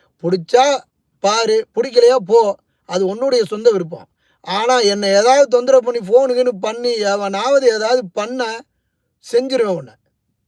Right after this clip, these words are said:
கவனமா, எச்சரிக்கையா இரு. இது ஒரு சமூகத்தினுடைய நலன் கருதி நான் காணொளிகளை பதிவு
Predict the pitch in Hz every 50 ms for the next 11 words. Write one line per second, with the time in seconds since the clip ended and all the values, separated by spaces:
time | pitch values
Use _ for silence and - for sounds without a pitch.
0 | _ _ _ _ _ _ 202 175 180 196 214 233 220 202 185 175 175 151 - 208
1 | 196 185 175 147 - - _ _ - 147 175 196 254 311 339 330 - 202 190 175
2 | 139 190 190 214 277 277 285 269 208 247 247 233 208 208 214 233 262 294 285 -
3 | - 180 170 185 214 233 247 233 220 208 196 240 226 190 156 180 180 185 185 185
4 | 180 175 202 196 175 175 160 170 165